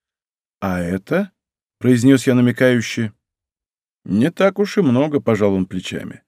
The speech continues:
"Где-то четверть рода. Причем старики,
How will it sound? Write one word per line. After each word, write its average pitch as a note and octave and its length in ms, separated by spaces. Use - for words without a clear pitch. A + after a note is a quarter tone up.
"Где-то F3 540
четверть D#3+ 480
рода. C3 420
Причем G#2+ 380
старики, C3+ 640